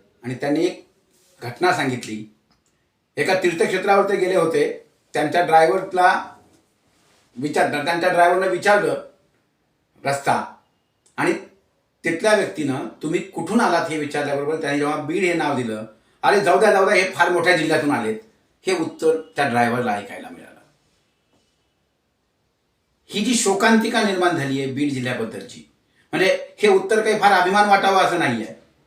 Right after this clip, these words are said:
ही शोकांतिका निर्माण केली कोणी, हा मोठा प्रश्न आहे. बीडमध्ये जे संतोष देशमुखांचं हत्याकांड घडलंय, त्याचा निषेध सर्वांनीच केलाय,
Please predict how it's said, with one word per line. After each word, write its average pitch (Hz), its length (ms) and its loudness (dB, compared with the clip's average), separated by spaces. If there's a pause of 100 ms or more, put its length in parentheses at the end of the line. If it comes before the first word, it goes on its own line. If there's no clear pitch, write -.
(420)
ही 233 180 2
शोकांतिका 214 800 0
निर्माण 185 420 0
केली 190 400 0
कोणी, 131 480 -6 (100)
हा 170 120 -4
मोठा 147 300 -2
प्रश्न - 260 -12
आहे. - 160 -20 (1080)
बीडमध्ये 175 640 4 (680)
जे 170 120 2
संतोष 165 320 0
देशमुखांचं 180 500 0
हत्याकांड 190 500 0
घडलंय, 175 520 0 (840)
त्याचा 175 220 2
निषेध 196 380 0
सर्वांनीच 202 520 0
केलाय, 190 480 2